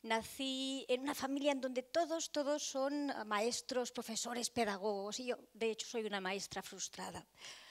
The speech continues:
De hecho, mis familiares decían, "Ay, es que lástima, se nos ha perdido una maestra". Yo pienso que no. Yo estudié medicina y me especialicé en medicina interna,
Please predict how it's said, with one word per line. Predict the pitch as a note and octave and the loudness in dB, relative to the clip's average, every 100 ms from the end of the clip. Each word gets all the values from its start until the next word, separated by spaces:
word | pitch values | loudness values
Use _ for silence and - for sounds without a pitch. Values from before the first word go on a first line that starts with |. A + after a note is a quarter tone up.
| - - - - | -20 -20 -20 0
De | - | 8
hecho, | C4+ - C#4 | 8 8 2
mis | B3 | 2
familiares | A3+ G#3 G3+ G3 F#3+ | 0 4 6 6 4
decían, | F#3+ A#3 C4 | -2 -4 0
"Ay, | D#4+ D#4 D4 C#4 | 2 4 2 0
es | C4 - | 0 0
que | - C#4 | 0 -2
lástima, | C4 B3 G#3+ - - C4 B3 | -2 -2 -2 -2 -4 -4 -2
se | A#3+ B3+ | -2 -2
nos | A#3+ A#3+ | -4 -2
ha | C4+ | -2
perdido | - B3+ A3+ C4 A#3 | 2 0 2 2 2
una | A3 | 0
maestra". | G3+ F#3 F3+ - F#3+ | 0 -2 -4 -6 -8
Yo | C4 F#4 | -2 2
pienso | A#4 F4+ | 2 2
que | B3+ F3+ | 0 -2
no. | - - | -8 -8
Yo | A3 | -4
estudié | B3+ D4 | 0 2
medicina | C4+ A#3+ A3 - E4 D4+ | 4 6 6 4 4 6
y | C#4 | 6
me | A3 | 2
especialicé | - A3+ A3+ G#3+ - | -2 -2 0 -2 2
en | A#3+ | 2
medicina | G#3+ G#3 B3+ A#3 | 2 -2 -2 -2
interna, | A3+ A#3+ G#3+ B3 | 0 0 2 0